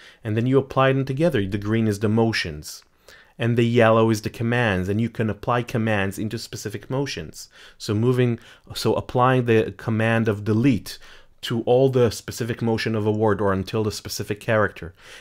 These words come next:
and then operators like how many times do I want to actually achieve that, et cetera, et cetera. And of course you have the insert mode, which is just allows you to change things just by typing. But really, insert mode is the mode that you,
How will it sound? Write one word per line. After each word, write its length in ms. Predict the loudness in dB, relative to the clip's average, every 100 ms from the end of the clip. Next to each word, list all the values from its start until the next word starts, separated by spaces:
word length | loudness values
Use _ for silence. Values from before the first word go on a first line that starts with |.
| -4
and 120 | -2
then 80 | 0
operators 600 | 2 0 2 0 0 0
like 200 | 0 -2
how 160 | -2 -2
many 180 | -2 -4
times 320 | -4 -4 -2
do 60 | -2
I 100 | 0
want 240 | -2 -2
to 100 | -4
actually 320 | -4 -4 -8 -8
achieve 400 | -4 -2 -2 -4
that, 260 | -8 -14 -20 -20 _
et 140 | -16 -2
cetera, 240 | 0 0
et 100 | -2
cetera. 300 | -4 -8 -8 -2
And 140 | -2
of 180 | -2 0
course 360 | 4 4 4
you 80 | 0
have 180 | 0 0
the 180 | -2 -4
insert 360 | -6 -4 -6 -6
mode, 240 | -10 -8
which 180 | -12 -12
is 200 | -14 -14
just 240 | -16 -12
allows 320 | -10 -10 -12
you 60 | -12
to 120 | -12
change 380 | -10 -6 -6 -6
things 340 | -8 -8 -10 -18 -20 -16
just 200 | -14 -8
by 100 | -8
typing. 460 | -4 -4 -4 -6 -12 -20 -16 -10
But 180 | -6
really, 420 | 0 2 0 -2 _
insert 360 | 0 2 0 0
mode 260 | -2 -2 -4
is 240 | -4 -4
the 100 | -2
mode 240 | 2 2 2
that 200 | -2 -6
you, 220 | -8